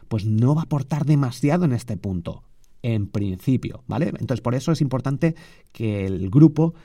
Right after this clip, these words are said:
eh, tenga unos niveles de, en cuanto a estos puntos, parecidos. Otro grupo que he creado es de comercios, sí, la gente que tenga una tienda física, pues una panadería,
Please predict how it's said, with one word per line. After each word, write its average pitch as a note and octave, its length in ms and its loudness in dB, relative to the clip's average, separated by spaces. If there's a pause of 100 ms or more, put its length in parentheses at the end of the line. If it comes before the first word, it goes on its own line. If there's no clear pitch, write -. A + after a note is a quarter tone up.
(160)
eh, G#2 340 -4 (480)
tenga D#3 300 4
unos D3+ 260 4
niveles C#3 520 2
de, A#2 220 -4
en A#2 100 2
cuanto A#2+ 220 -2
a - 20 0
estos A#2+ 220 -6
puntos, C#3+ 460 -2 (400)
parecidos. - 580 -6 (260)
Otro G3 240 4
grupo F#3 260 2
que F3 80 2
he E3+ 60 -2
creado F3+ 320 2
es D#3+ 120 4
de F#3 140 0
comercios, C3 840 -2
sí, - 240 -8
la A2 260 -4
gente D#3+ 240 2
que D#3+ 80 4
tenga D#3 160 2
una C#3 160 4
tienda D3 360 2
física, - 540 -6
pues - 180 -12
una G2+ 140 -4
panadería, C#3 840 0